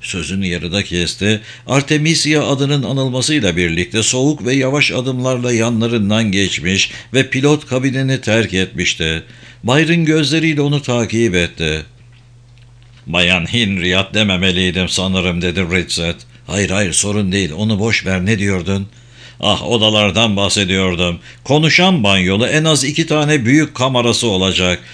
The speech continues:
Ayrıca büyük yolcu gemilerinde bulunan standart giyinme odaları ve banyolar da mevcut. Hanımefendi rahat edecektir."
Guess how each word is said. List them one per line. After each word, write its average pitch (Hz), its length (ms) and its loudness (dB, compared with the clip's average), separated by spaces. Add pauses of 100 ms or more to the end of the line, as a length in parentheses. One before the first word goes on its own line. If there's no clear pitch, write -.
(160)
Ayrıca 104 540 2
büyük 110 280 2
yolcu 107 380 -2
gemilerinde 104 640 0
bulunan 98 340 2
standart 123 680 2
giyinme 120 360 2
odaları 107 500 0
ve 117 180 0
banyolar 131 580 2
da 117 80 2
mevcut. 101 520 0 (280)
Hanımefendi 117 640 2
rahat 113 320 4
edecektir." 98 800 0